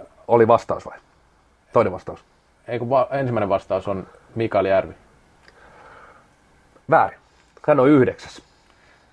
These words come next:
Speaker 2: No
Speaker 1: Vain
Speaker 2: nyt on
Speaker 1: kolmekymmentä metsurilla, vain kolmekymmentä jäähyminuuttia.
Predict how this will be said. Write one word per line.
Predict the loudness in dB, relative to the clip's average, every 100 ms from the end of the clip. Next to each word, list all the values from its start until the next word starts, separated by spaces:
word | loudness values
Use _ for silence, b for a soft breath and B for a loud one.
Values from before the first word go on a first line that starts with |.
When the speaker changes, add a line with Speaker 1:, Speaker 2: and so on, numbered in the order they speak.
| b _
Speaker 2:
No | -4
Speaker 1:
Vain | -2
Speaker 2:
nyt | 2
on | 6
Speaker 1:
kolmekymmentä | 6 6 6 4 4 2 2
metsurilla, | 0 0 0 2 4 2 2
vain | 0 0
kolmekymmentä | 2 2 2 0 2
jäähyminuuttia. | 4 4 2 0 0 0 0 -2